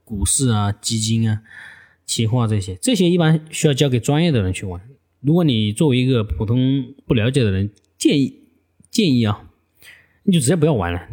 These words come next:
那个东西你赚不了钱，你和别人专业的比的话，别人一天二十四小时，是吧？最起码都是研究生毕业，做这一行，然后去研究这个，天天在这研究，你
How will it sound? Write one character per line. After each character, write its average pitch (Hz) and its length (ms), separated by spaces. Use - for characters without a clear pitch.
那 208 100
个 185 60
东 160 120
西 110 460
你 117 340
赚 214 140
不 160 60
了 104 100
钱， 107 300
你 151 140
和 131 120
别 143 140
人 170 100
专 185 180
业 233 80
的 170 80
比 107 140
的 95 100
话， 95 280
别 120 140
人 135 200
一 170 120
天 131 420
二 147 80
十 123 100
四 131 120
小 104 180
时， 92 320
是 117 80
吧？ 107 100
最 131 160
起 120 240
码 113 120
都 107 80
是 110 120
研 101 160
究 107 100
生 110 200
毕 113 180
业， 110 400
做 120 120
这 113 120
一 107 100
行， 95 300
然 98 60
后 107 160
去 104 200
研 98 120
究 117 120
这 110 180
个， 87 220
天 156 220
天 156 140
在 151 100
这 127 100
研 104 260
究， 107 160
你 104 640